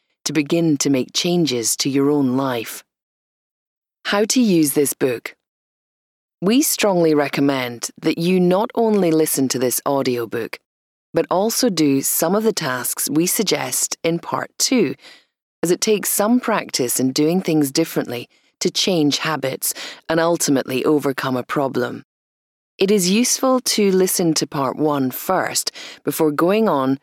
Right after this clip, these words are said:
to practice the tasks in part two, so that you have a better understanding of how perfectionism can be a problem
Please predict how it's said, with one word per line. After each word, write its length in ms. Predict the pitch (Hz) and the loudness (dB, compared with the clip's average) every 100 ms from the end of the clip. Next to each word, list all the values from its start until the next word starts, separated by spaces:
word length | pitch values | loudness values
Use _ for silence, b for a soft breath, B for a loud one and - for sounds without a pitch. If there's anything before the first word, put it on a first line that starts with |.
| _ | _
to 100 | - | -10
practice 500 | - 165 170 - 214 | -4 -4 -2 -2 -4
the 100 | - | -2
tasks 540 | - 143 120 - - - | -4 -4 -6 -4 -4 0
in 140 | 147 | 0
part 260 | 151 147 - | 0 -2 -2
two, 380 | - 208 185 127 - _ _ _ _ | -2 2 2 0 -6 _ _ _ _
so 140 | - 247 | -4 0
that 160 | 277 | 2
you 200 | 254 220 | 2 2
have 120 | 220 180 | 2 0
a 80 | |
better 460 | 156 170 160 - 160 | -2 -2 -2 -2 0
understanding 880 | 143 135 127 - 151 151 151 131 117 - _ _ | 2 0 -2 -2 -2 0 0 0 -6 -12 _ _
of 120 | 143 | -6
how 220 | 135 170 156 | -2 -2 -2
perfectionism 920 | 147 131 175 160 - 143 123 127 120 | -4 -4 -4 -4 -2 0 0 -2 -4
can 160 | - 139 | -2 0
be 140 | 143 | 0
a 60 | 131 | -2
problem 580 | - - 185 151 131 | -4 -2 0 -2 -4